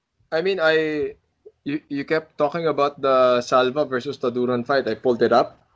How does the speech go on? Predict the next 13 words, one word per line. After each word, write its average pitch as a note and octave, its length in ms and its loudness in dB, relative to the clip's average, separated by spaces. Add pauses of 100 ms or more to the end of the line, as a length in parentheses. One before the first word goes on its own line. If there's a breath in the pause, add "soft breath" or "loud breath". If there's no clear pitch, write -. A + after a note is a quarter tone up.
(440)
It C#3 80 2
was, F3+ 240 4
uh, C3+ 520 4 (1500)
ma-, D3 520 4 (120)
I E3 220 -6
mean, D#3 600 -4 (640 loud breath)
I E3 80 0
mean, F3 160 4
it's - 100 -12
typical F3 400 0
kasi E3 220 0
for, C3+ 720 2
for A#2 680 -2